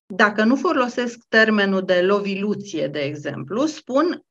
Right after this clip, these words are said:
Revoluția din optzeci și nouă sau ce-o fi fost ea. Deci există o foarte mare,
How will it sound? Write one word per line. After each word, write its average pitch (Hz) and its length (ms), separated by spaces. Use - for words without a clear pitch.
Revoluția 226 840
din 208 200
optzeci 214 320
și 208 140
nouă 226 440
sau 233 360
ce-o 233 260
fi 226 180
fost 233 380
ea. - 320
Deci 233 240
există 262 400
o 302 60
foarte 330 360
mare, 277 600